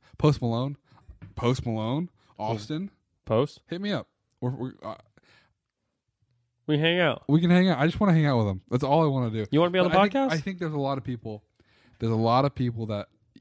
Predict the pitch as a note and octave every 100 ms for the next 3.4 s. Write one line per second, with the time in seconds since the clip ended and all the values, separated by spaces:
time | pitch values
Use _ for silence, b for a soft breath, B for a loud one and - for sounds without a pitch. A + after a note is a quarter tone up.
0 | _ F2 F#2 G2 A2+ A#2+ A2 - G2+ F#2+
1 | F#2 - _ _ _ _ F#2+ - G2+ G2
2 | F#2 G2 F#2+ F#2+ F#2 F2+ F2 G2+ F#2+ -
3 | F#2+ F2+ F#2 -